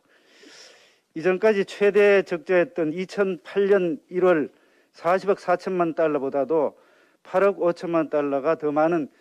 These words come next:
사상 최대 규모의, 예, 무역 수지 적자가 났다는 말씀을 드립니다. 지난해 십이월에 이어서 두 달째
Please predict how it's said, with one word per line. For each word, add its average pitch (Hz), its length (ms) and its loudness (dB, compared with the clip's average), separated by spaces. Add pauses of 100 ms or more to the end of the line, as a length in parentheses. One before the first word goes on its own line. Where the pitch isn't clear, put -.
(240)
사상 170 480 -4
최대 185 380 0
규모의, 160 560 0 (420)
예, 127 100 -8
무역 143 360 -4
수지 139 300 -12
적자가 123 360 -10
났다는 120 340 -12
말씀을 117 340 -14
드립니다. 113 400 -18 (580)
지난해 190 340 0
십이월에 190 520 2
이어서 170 380 0
두 170 180 -6
달째 170 520 0